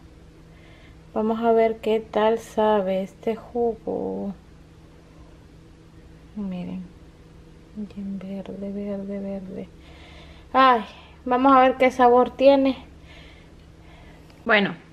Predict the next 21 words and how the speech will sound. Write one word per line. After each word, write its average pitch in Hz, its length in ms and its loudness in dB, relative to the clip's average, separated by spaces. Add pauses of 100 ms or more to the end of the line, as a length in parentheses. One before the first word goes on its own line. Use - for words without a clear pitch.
(140)
llegó 240 340 6
la 311 360 4
hora 262 260 4
de 254 120 2
la 226 120 0
verdad, 214 480 0 (420)
probar 214 320 4
nuestro 285 380 2
jugo. 220 400 -2 (1300)
Aquí 202 180 -10
tengo 220 280 -12
mi 339 120 -12
jugo. 403 480 -6 (560)
Así 262 320 -4
que 294 360 2 (360)
si 269 480 4
ustedes 269 460 4
hicieron 294 480 0
este 285 320 0
reto, 320 840 2 (160)
felicidades, 247 880 2